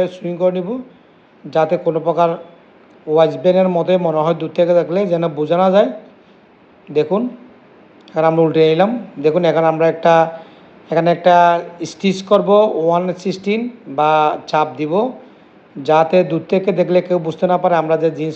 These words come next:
প্যান্টটা লম্বা কমিয়েছি, মনে করবে আমরা একটা ফেসিং বা কোনো কিছু এখানে বসিয়ে দিয়েছি। দেখুন, লক মেশিনের মাধ্যমে সুইং করার পর আমরা দুপাশে সাব স্টিচ দিয়ে দিব, যাতে আমাদের এটা অনেক দিন লং লাস্টিং করে এবং দেখতে অনেকটা সুন্দর লাগে।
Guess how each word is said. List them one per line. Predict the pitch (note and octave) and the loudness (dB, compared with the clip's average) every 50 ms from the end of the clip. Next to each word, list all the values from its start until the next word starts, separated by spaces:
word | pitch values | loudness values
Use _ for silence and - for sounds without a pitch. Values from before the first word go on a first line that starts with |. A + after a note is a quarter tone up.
| - | -6
প্যান্টটা | - D#3+ D3+ - D#3+ D3+ D3+ | -6 -6 -4 -2 -2 -2 0
লম্বা | D3 C#3+ D3 D#3 D3+ - | -2 0 -2 -4 -4 -4
কমিয়েছি, | D#3+ D3+ D3+ D#3 D#3+ D#3 - G3+ G3 | -6 -4 -4 -4 -6 -4 -4 -4 -4
মনে | F#3 E3 D#3 D3+ D3 C#3 | -2 -2 -4 -4 -2 -2
করবে | D3+ D3 D#3+ | -2 0 0
আমরা | D#3 D3+ D#3 D#3 | 0 0 0 -2
একটা | D#3 - D#3+ - - | -2 -4 -6 -6 -2
ফেসিং | - D3+ D3 - - F3+ F#3 F#3 F3 D3+ | -2 -2 -2 -2 -4 -4 -4 -4 -2 0
বা | D3 D3+ D#3+ D#3+ D#3+ - - - - - - - - - - - - | 0 0 0 0 -4 -10 -16 -20 -20 -20 -20 -20 -20 -20 -20 -12 -8
কোনো | - D#3+ E3+ D#3+ | -4 -4 -2 -2
কিছু | F3 E3 - F3 | -4 0 0 2
এখানে | C3+ D#3 D#3+ E3 D#3 D3 | 2 4 2 2 2 0
বসিয়ে | D3+ - - - D#3+ D3+ | 0 0 0 -2 -4 -4
দিয়েছি। | C#3+ D3 C#3 B2+ - - C#3 | -2 -4 -6 -6 -8 -12 -6
দেখুন, | C3 C#3+ C3 F3+ G#3+ B3 A#3+ - - - - - - - - _ _ _ _ _ - E3+ E3 E3 | -6 -4 -4 -2 -4 -6 -8 -10 -14 -20 -20 -20 -20 -20 -20 _ _ _ _ _ -2 0 2 4
লক | F3 F#3 G3+ G#3+ G#3+ - A3 | 4 4 2 0 -2 -4 -8
মেশিনের | G#3 G3+ - - - G3+ A3 G#3+ G#3 | -10 -10 -10 -10 -8 -6 -6 -6 -4
মাধ্যমে | F#3+ F3 F3 E3 G3+ G#3 G3+ F3+ E3+ F3+ G#3+ A#3+ A#3+ - - | -4 -6 -6 -4 -6 -6 -6 -6 -6 -6 -8 -10 -14 -18 -20
সুইং | - - F#3+ G3+ G#3 | -14 -12 -10 -10 -4
করার | - G#3+ G#3 G#3 G3+ | -2 0 0 0 0
পর | F3+ G#3 G3 | 0 -2 -4
আমরা | F3+ F3+ F3+ F#3+ | -4 -2 -2 -4
দুপাশে | F3+ D#3+ F#3 E3+ F3+ E3+ F3 G#3+ F#3+ | -4 -4 -6 -4 -4 -6 -6 -6 -8
সাব | - - E3 D#3+ E3 D#3 | -6 -6 -6 -6 -6 -8
স্টিচ | - - G3 F3 E3 | -10 -12 -12 -12 -10
দিয়ে | F#3+ G3 | -10 -8
দিব, | F#3+ G3 F3+ F3+ E3+ F#3+ B3 B3+ A3 E3 C#3+ | -8 -8 -6 -6 -6 -6 -6 -10 -14 -10 -8
যাতে | D#3 D#3 D#3 F3+ | -6 -6 -6 -6
আমাদের | E3 D#3 D#3+ E3 E3+ F3 E3+ D#3+ | -6 -6 -6 -6 -6 -6 -8 -8
এটা | D#3+ F3+ E3+ | -6 -6 -6
অনেক | D#3+ D#3+ D#3+ D#3+ D3+ | -4 -6 -8 -10 -10
দিন | F3 F3+ F3 E3+ | -10 -8 -8 -6
লং | D3+ D3+ D#3+ E3+ | -6 -6 -4 -4
লাস্টিং | E3+ E3 - - F#3 | -6 -8 -8 -10 -8
করে | E3+ F#3 F#3 E3+ D#3+ | -4 -2 -2 -2 -2
এবং | E3 F3+ F3+ D#3 D3+ | -2 -4 -6 -4 -4
দেখতে | E3 E3 - - A3+ G#3 | -6 -6 -4 -2 0 0
অনেকটা | F#3+ F3+ F3+ F3+ - F#3 - - | 2 0 -2 -2 -4 -6 -6 -6
সুন্দর | F3+ E3+ D#3+ D3+ C#3+ | -8 -6 -4 -4 -4
লাগে। | C3+ B2 A#2+ | -4 -6 -8